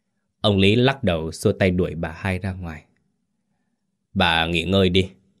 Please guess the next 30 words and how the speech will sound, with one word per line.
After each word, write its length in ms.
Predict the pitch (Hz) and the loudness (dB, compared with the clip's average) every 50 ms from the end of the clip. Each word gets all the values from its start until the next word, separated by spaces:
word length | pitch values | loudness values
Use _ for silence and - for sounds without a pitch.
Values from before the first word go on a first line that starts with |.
| _ _ _ - | _ _ _ 0
chuyện 180 | - 101 87 | 0 0 2
đàn 140 | 85 87 80 | 2 0 0
ông 260 | - 98 104 98 90 | 2 0 0 0 0
bà 80 | 87 90 | -2 -4
can 220 | - - 101 95 92 | -4 -2 -4 -4 -2
thiệp 140 | - 98 - - | -6 -10 -8 -4
lắm 200 | 101 107 131 156 | -2 -2 0 0
làm 160 | 131 87 82 | -2 -4 -4
gì. 140 | - 90 90 - - _ _ _ _ _ _ _ - - | -6 -8 -10 -10 -14 _ _ _ _ _ _ _ -2 2
Đi 120 | 98 95 | 2 4
đi." 200 | 92 101 95 - - _ _ _ _ _ _ _ _ _ _ _ _ _ _ _ _ _ _ _ _ _ _ _ _ _ _ _ _ _ _ _ _ _ _ _ _ _ _ _ _ _ | 4 4 2 0 -8 _ _ _ _ _ _ _ _ _ _ _ _ _ _ _ _ _ _ _ _ _ _ _ _ _ _ _ _ _ _ _ _ _ _ _ _ _ _ _ _ _
Bà 140 | - 107 101 | -2 -2 -2
Hai 240 | 101 117 135 131 127 | -2 0 0 0 0
hậm 220 | 131 131 101 82 | 0 -2 -6 -6
hực 260 | 92 95 92 - - - | -6 -10 -10 -10 -4 -2
đứng 220 | 110 113 156 196 | -2 -2 -2 -4
dậy, 320 | 190 - 208 - - - - _ _ _ _ _ | -2 -2 -2 -2 -2 -8 -16 _ _ _ _ _
không 320 | _ - - 143 131 131 | _ -2 0 0 0 0
cam 220 | - 139 127 127 117 | 0 0 0 0 0
lòng 300 | 107 92 85 82 82 85 - | 0 -2 -2 -2 -6 -10 -10
mà 100 | - 82 82 - | -10 -10 -6 -2
bỏ 200 | 101 87 - 90 | -2 -2 -2 -4
ra 180 | - - 104 92 | -6 -6 -6 -2
bên 260 | 95 98 92 92 92 85 | -2 -2 -4 -4 -6 -8
ngoài. 240 | 90 85 78 - _ _ _ _ _ _ _ _ _ _ _ _ _ _ _ _ _ - | -8 -8 -8 -12 _ _ _ _ _ _ _ _ _ _ _ _ _ _ _ _ _ -2
Trong 200 | - 104 95 92 | 0 0 2 2
căn 220 | - 104 98 92 | 2 2 2 2
buồng 260 | 87 87 82 80 80 - | 2 0 -2 -2 -6 -6
u 220 | - 101 98 92 | -2 0 0 0
ám, 340 | - 95 95 101 135 165 | 0 -2 -2 -2 -4 -6